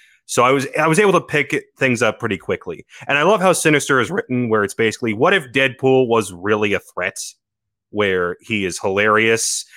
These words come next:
and then two panels later you go, "Oh, this stopped being funny 'cause we just had Ben Grimm, like,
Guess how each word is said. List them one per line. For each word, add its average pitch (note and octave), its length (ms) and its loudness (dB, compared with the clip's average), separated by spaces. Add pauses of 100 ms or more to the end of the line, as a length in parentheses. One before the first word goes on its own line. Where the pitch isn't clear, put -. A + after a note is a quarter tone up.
(200)
and A2 160 0
then G#2 160 0
two A#2 180 -2
panels G#2+ 460 -2
later G2+ 220 0
you G2 140 -4
go, G2 180 2 (340)
"Oh, G#2+ 160 2
this C3+ 240 0
stopped D3 320 -2
being G2 260 -2
funny G2 540 -4 (220)
'cause G2+ 180 -16
we A2+ 120 -2
just G#2+ 200 -10
had G2+ 240 -2
Ben G2 220 -2
Grimm, G2+ 400 -2
like, F#2 220 -4